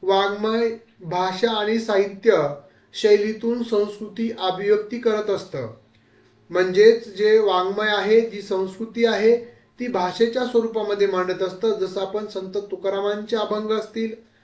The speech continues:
ज्यामध्ये अध्यात्माचा संस्कार झालेला आपल्याला दिसून येतो. त्यानंतरचं चौथं वैशिष्ट्य आहे सांस्कृतिक संवाद.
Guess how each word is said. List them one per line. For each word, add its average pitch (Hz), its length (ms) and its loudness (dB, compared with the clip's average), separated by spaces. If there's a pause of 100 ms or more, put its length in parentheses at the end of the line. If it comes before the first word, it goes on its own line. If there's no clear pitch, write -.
(300)
ज्यामध्ये 196 440 4
अध्यात्माचा 202 760 -2
संस्कार 214 500 -2
झालेला 190 340 4
आपल्याला 185 280 0
दिसून 185 260 -4
येतो. 220 500 0 (880)
त्यानंतरचं 208 840 2
चौथं 226 420 6
वैशिष्ट्य 226 480 4
आहे 202 380 4 (500)
सांस्कृतिक 226 720 -2
संवाद. 190 680 0